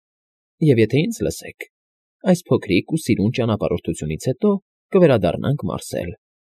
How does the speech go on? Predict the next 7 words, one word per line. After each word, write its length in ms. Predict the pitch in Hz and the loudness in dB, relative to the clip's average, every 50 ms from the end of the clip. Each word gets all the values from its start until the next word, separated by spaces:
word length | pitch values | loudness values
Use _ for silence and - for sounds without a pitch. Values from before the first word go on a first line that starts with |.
| _ _ _ _ _ _ | _ _ _ _ _ _
Այնտեղ 380 | - 233 240 220 247 240 - - | 0 0 2 4 4 2 2 2
կնստենք 480 | - - 180 - - - 107 113 - 87 | 0 0 0 0 0 -2 -2 0 0 -2
Մերսեդեսի 560 | 85 90 - - - - - - - - 65 | -4 -4 -4 -6 -6 -6 -6 -8 -8 -8 -8
մոտ 400 | 73 87 - 190 196 - - _ _ _ _ _ _ _ _ _ _ - | -4 -2 -2 0 -2 -2 -6 _ _ _ _ _ _ _ _ _ _ 2
և 220 | 190 208 220 220 - | 4 4 4 4 0
կսպասենք 560 | 117 - - - - - - 95 - - - | -2 0 0 0 0 0 0 -2 -2 -2 -2
լուրերի, 460 | 87 78 78 - - - 64 67 - | -4 -4 -4 -4 -4 -6 -6 -8 -10